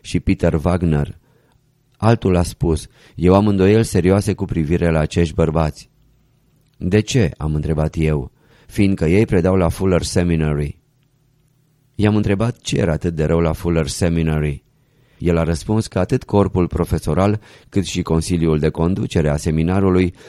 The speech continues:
nu mai susțin în unanimitate doctrina ineranței biblice și deci nimeni care preda acolo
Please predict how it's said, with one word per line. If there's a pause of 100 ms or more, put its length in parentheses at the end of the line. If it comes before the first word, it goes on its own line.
(160)
nu
mai
susțin
în
unanimitate
doctrina
ineranței
biblice (240)
și
deci
nimeni
care
preda
acolo